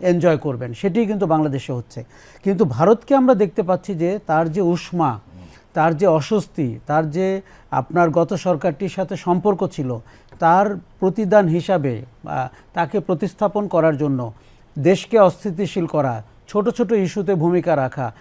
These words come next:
এবং আমরা কিন্তু তাদের চিহ্নিত শক্তিগুলোকে চিনি, গণমাধ্যমে কারা ভারতের লোক, সংস্কৃতি অঙ্গনে কারা ভারতের লোক, রাজনীতিতে কারা ভারতের লোক, এটি গত পনেরো ষোলো বছর আমরা ব্যাপকভাবে দেখেছি। সেই শক্তিগুলো কিন্তু আবার চাউর হচ্ছেন।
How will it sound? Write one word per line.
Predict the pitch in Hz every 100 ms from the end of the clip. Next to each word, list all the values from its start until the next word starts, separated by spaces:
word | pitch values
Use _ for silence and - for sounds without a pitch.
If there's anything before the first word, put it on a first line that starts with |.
| - -
এবং | 147 170 190
আমরা | 165 165 196
কিন্তু | 190 208 214
তাদের | 185 160 175 147
চিহ্নিত | 175 185 185
শক্তিগুলোকে | 185 185 143 180 156 156 151
চিনি, | 143 160 139 107 - _ _ -
গণমাধ্যমে | 151 180 185 175 190 196
কারা | 196 170 170
ভারতের | 139 156 160 165
লোক, | 147 147 143 - - _ _ -
সংস্কৃতি | 180 185 - 170
অঙ্গনে | 190 175 175 175
কারা | 170 160
ভারতের | 143 151 156 160 151
লোক, | 147 135
রাজনীতিতে | 160 170 190 180 170 180
কারা | 175 165
ভারতের | 143 156 156 160
লোক, | 143 135 - - -
এটি | - 202 170 247
গত | 208 190
পনেরো | 196 190 190
ষোলো | 160 226 247
বছর | 190 208 185
আমরা | 160 165
ব্যাপকভাবে | 139 139 170 175 185 147 151
দেখেছি। | 139 135 143 - 123 - _ - _ _
সেই | - 233 277
শক্তিগুলো | - 240 - 196 202 196
কিন্তু | 196 185
আবার | 175 156
চাউর | 151 160 160 139
হচ্ছেন। | 135 - 135 117